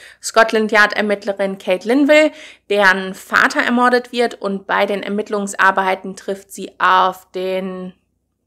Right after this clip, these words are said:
Police Chief Inspector, ich weiß seine Amtsbezeichnung immer nicht, Caleb Hale. Und die beiden haben dann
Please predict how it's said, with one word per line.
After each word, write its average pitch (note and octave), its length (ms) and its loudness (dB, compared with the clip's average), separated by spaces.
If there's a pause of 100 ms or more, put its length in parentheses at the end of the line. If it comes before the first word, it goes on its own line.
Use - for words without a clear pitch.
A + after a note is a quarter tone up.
Police G3 640 -8
Chief A#3+ 280 -8
Inspector, B3 600 -4
ich G3 120 -6
weiß G3 200 -4
seine F3+ 260 2
Amtsbezeichnung A3 800 0
immer G#3+ 180 0
nicht, A3 280 -4 (460)
Caleb A#3+ 400 2
Hale. G#3+ 380 0 (360)
Und C4+ 240 4
die B3 60 0
beiden A#3+ 500 4
haben A#3 460 2
dann G#3 340 -2